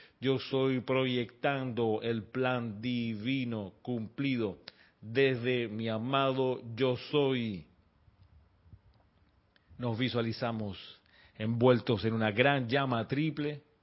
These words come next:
que flamea un metro bajo nuestros pies y un metro sobre nuestra cabeza, rodeándonos completamente azul, dorado y rosa,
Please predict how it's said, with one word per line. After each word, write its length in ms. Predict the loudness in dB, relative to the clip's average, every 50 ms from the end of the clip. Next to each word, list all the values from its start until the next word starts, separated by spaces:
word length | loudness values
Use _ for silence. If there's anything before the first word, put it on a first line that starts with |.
| _ _ _ _ _ _ _ _ _ _ _ _
que 100 | -14 -12
flamea 600 | -8 -4 -2 -2 0 2 4 4 4 4 4 4
un 200 | 2 2 2 2
metro 320 | 2 2 4 4 4 4
bajo 260 | 4 2 2 0 0
nuestros 480 | 0 0 -2 -2 -4 -6 -8 -8 -8 -8 -12 _ _
pies 500 | -6 -4 -2 -2 0 0 0 -2 -4 -8 -12 -18 -20 _ _ _ -20 -20 -20 -20 -20 -20 _ _ _ _
y 100 | -2 0
un 260 | 0 2 2 0 2
metro 320 | 2 2 2 2 2 0 0
sobre 380 | -2 0 0 2 2 4 2
nuestra 340 | 2 0 -2 -2 -2 -2 0
cabeza, 520 | 0 0 0 2 0 0 -2 -2 -4 -4
rodeándonos 680 | -2 -2 -2 0 0 0 2 2 2 2 2 0 0 0
completamente 840 | 0 -2 -2 0 -2 -2 0 0 -2 -2 0 -2 -4 -4 -2 -2
azul, 480 | -4 -4 -4 -6 -4 -2 -2 0 -2 -2
dorado 380 | -2 -2 0 0 0 0 0 0
y 100 | -2 -2
rosa, 560 | -2 -2 -2 -2 -2 -4 -6 -6 -6 -8